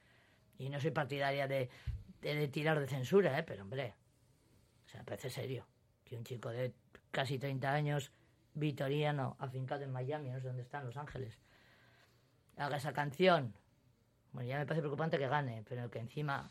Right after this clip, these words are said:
o sea, la, la argumente diciendo que es de superempoderamiento de la mujer, o sea, no sé si me está tomando el pelo. Además de que me está ofendiendo.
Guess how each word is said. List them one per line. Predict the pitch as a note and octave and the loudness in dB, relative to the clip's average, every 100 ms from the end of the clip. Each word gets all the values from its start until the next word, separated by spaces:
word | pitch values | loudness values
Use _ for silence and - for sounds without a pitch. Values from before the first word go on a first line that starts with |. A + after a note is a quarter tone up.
| - | -8
o | |
sea, | C3+ C3+ | 0 2
la, | C3 C3 A#2 - - - - | 4 2 0 -8 -20 -20 -10
la | C3+ C#3+ | 0 2
argumente | D3 C#3 D#3 G3 F#3 C#3 A#2 | 4 2 6 6 6 4 -2
diciendo | A2+ C3+ D#3+ D#3+ D3 B2+ | -2 -4 -2 0 0 -2
que | B2+ C3 | -4 -4
es | D3 - - _ - | -6 -8 -16 _ -14
de | C#3 D3 | -4 -2
superempoderamiento | - D3 C3+ C3+ C3 B2+ B2+ C3 C#3+ D#3 | 2 0 2 0 0 0 0 0 2 4
de | |
la | D#3 | 4
mujer, | D#3 D3+ F3 G3 - | 2 6 6 4 -2
o | |
sea, | C#3+ | -4
no | B2+ C3+ | -2 0
sé | C#3 | 0
si | D3+ | 2
me | D3+ D3 | 2 2
está | B2+ | 2
tomando | D3 C3 A2 | 0 0 -4
el | G#2+ | -2
pelo. | C3+ C3+ - _ _ _ _ _ - _ _ _ _ _ _ - _ - - | 0 0 -4 _ _ _ _ _ -20 _ _ _ _ _ _ -20 _ -16 -6
Además | - B2 C3+ | -2 0 0
de | C3 | 0
que | |
me | B2+ | -2
está | C#3 | -2
ofendiendo. | B2 B2 C3+ B2 G#2 | -2 -2 -2 -4 -6